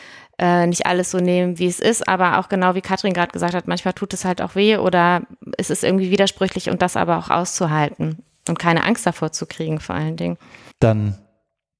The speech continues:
Speaker 2: würde ich sagen, wir biegen zumindest ansatzweise so schon auf die Zielgerade auch unseres Gesprächs ein.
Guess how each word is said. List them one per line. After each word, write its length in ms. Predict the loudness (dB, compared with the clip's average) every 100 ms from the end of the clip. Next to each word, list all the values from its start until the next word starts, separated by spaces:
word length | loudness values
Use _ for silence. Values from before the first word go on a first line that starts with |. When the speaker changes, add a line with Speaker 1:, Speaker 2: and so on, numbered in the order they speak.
| _ _ _ _ _ _
Speaker 2:
würde 200 | 0 2 2
ich 60 |
sagen, 220 | 2 2
wir 80 | 0
biegen 260 | 0 -2 -2
zumindest 440 | -2 0 0 -2
ansatzweise 720 | 0 2 2 0 2 2 4 2
so 120 | 2
schon 200 | 0 0
auf 100 | 0
die 140 | -2
Zielgerade 480 | 0 0 2 2 2
auch 80 | 2
unseres 300 | 0 -2 -2
Gesprächs 460 | -4 0 0 0
ein. 320 | -2 -2 -2